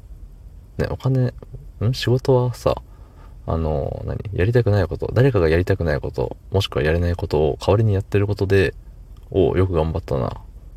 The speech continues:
くれてやるよ」みたいな感じでお金をもらえるわけさ。仕組み的には。っ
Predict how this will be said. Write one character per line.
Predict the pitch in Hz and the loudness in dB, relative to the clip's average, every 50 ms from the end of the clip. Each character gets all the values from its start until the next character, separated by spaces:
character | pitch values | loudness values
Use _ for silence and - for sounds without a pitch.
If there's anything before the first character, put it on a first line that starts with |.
| - - - | -20 -18 -4
く | - - 90 | 0 2 2
れ | 82 | 2
て | - 80 | 2 2
や | 76 80 | 2 2
る | 85 | 0
よ」 | 69 53 | 0 -2
み | - - | -4 -6
た | - | -6
い | 67 | -6
な | - | -4
感 | - 67 73 76 | -2 -2 -2 -2
じ | 76 | -4
で | 76 - | -4 -4
お | - | -2
金 | - 76 73 | -2 -2 -2
を | 69 | -2
も | 69 71 73 | -2 -2 0
ら | 73 | 0
え | 71 | 0
る | 69 69 | -2 -2
わ | 76 - | -4 -6
け | - | -8
さ。 | - - - - - - - - - - - - - - - - - - - - - - - - - - - - - - - - - - | -10 -10 -12 -12 -14 -18 -20 -20 -20 -20 -20 -20 -20 -20 -20 -20 -20 -20 -20 -20 -20 -20 -20 -20 -20 -20 -20 -18 -20 -20 -20 -20 -12 -10
仕 | - - - | -8 -4 -2
組 | 80 76 | -2 -2
み | - | -2
的 | - - - - | -4 -4 -4 -6
に | - | -6
は。 | - - | -6 -6
っ | - | -8